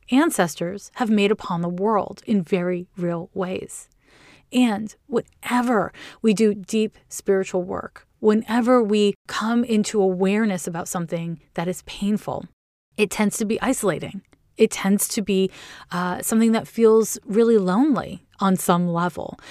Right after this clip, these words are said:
And that's just a phase of development as we change in meaningful ways. And whenever you outgrow your family, you, me, anyone, whenever we outgrow our family, it feels scary.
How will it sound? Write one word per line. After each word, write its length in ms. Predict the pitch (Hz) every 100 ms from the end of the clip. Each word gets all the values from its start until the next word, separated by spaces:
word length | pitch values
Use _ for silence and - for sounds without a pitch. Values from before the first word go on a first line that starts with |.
| - -
And 140 | 226
that's 280 | 220 226 -
just 260 | - 277 254
a 40 |
phase 440 | - - 208 196 190
of 80 |
development 600 | 175 180 175 190 180 170 196
as 240 | 180 180
we 280 | 185 196 185 - _
change 640 | - - 214 214 208 - - -
in 240 | 208 196
meaningful 480 | 190 190 180 - 165
ways. 540 | 202 214 - - - _ _ -
And 380 | 175 160 202 - -
whenever 440 | 180 165 156 185
you 200 | 196 202
outgrow 340 | 208 214 214
your 140 | 220 220
family, 680 | - - 349 262 220 220 _ _
you, 260 | 202 214 220
me, 320 | 214 220 226
anyone, 420 | 208 220 185 220
whenever 400 | 226 208 214 247
we 280 | 214 214 233
outgrow 380 | 208 220 208 196
our 240 | 190 190 190
family, 720 | - 247 277 269 190 180 190 - - - -
it 120 | 214
feels 220 | 233 208
scary. 500 | - 220 226 - 202